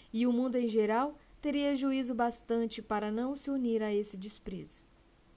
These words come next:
"E essa é a sua verdadeira opinião? Essa é a sua decisão final? Muito bem.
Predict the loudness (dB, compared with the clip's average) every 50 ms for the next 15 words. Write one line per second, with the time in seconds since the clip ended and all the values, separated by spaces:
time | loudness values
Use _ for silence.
0 | -20 -8 -2 4 6 6 8 8 8 6 4 2 0 0 2 2 2 2 2 0
1 | 0 0 2 0 0 0 0 2 2 4 4 4 4 2 2 2 2 4 2 2
2 | 0 -4 -14 -20 -20 -20 -20 -10 -2 2 6 6 6 6 6 4 2 2 2 2
3 | 0 0 -2 0 2 0 0 0 -2 -4 -2 -2 -2 -2 -4 -4 -2 -2 -4 -6
4 | -10 -16 -20 -20 -20 -14 -6 -4 -2 -2 -2 -2 -2 -2 -2 -2 -4 -4